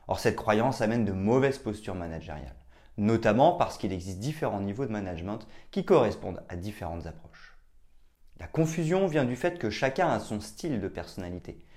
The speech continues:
Par exemple, avec le profil disque, nous avons les dominants, les influents, les stables et les consciencieux. Chacun a ses préférences managériales. En effet, le dominant va préférer le mode directif.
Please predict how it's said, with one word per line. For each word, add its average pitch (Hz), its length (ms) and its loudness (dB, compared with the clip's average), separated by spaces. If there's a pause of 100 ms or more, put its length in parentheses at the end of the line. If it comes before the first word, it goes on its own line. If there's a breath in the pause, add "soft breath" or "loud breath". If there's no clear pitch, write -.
(200 soft breath)
Par 92 140 2
exemple, 107 360 2
avec 95 180 0
le 95 60 -6
profil 101 400 -4
disque, 147 340 -2 (300 loud breath)
nous 147 220 6
avons 139 240 6
les 107 100 4
dominants, 107 580 2
les 90 220 -4
influents, 107 500 -4
les 104 160 0
stables 92 440 -6
et 92 80 -8
les 87 120 -4
consciencieux. 107 640 -8 (480 soft breath)
Chacun 160 460 2
a 147 140 2
ses 95 220 -6
préférences 107 680 -4
managériales. 92 640 -6 (460 soft breath)
En 98 140 -2
effet, 98 260 4
le 123 120 6
dominant 110 360 6
va 110 140 0
préférer 104 440 -2
le 110 100 4
mode 107 180 4
directif. 113 600 -4